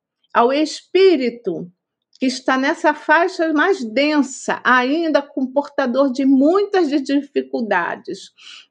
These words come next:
trazendo o instinto agressivo em afloramento,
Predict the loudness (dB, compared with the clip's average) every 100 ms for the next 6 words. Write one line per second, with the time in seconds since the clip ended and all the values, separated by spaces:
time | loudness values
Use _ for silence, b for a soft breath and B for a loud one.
0 | -4 0 2 0 2 2 0 -2 -2 0
1 | 0 0 -2 -4 -4 -6 -2 0 0 -2
2 | -6 _ _ _ 0 0 0 0 0 0
3 | 2 0 0 -2 -2 -4 -6